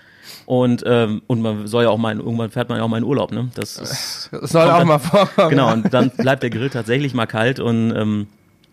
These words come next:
Speaker 1: ja, wie gesagt, die, die Zuschauer wollen ja trotzdem weiter mit Material versorgt werden.
Speaker 2: Mhm.
Speaker 1: Und, ähm, das versuche ich halt sicherzustellen.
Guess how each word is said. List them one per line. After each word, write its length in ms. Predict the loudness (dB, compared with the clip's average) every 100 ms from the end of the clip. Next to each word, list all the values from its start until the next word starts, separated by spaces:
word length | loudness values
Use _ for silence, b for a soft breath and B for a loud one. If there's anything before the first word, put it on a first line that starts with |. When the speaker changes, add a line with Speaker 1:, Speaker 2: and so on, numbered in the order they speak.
| _ -6
Speaker 1:
ja, 160 | -4 -4
wie 40 |
gesagt, 280 | -4 -4 -4
die, 240 | -6 -6
die 240 | -8 -8 -8
Zuschauer 420 | -8 -4 -2 0
wollen 140 | 2
ja 80 | 0
trotzdem 380 | -2 -4 -2 0
weiter 260 | 0 0
mit 100 | 0
Material 460 | 0 -2 -2 -2 -2
versorgt 420 | -4 -4 -4 -4
werden. 300 | -4 -4 -4 0
Speaker 2:
Mhm. 340 | 2 2 0 -4 B B
Speaker 1:
Und, 320 | -2 0 0 0
ähm, 200 | 0 2
das 120 | 0
versuche 300 | 0 2 2
ich 60 | 2
halt 120 | 0
sicherzustellen. 720 | -2 -4 -6 -4 -2 -2 -2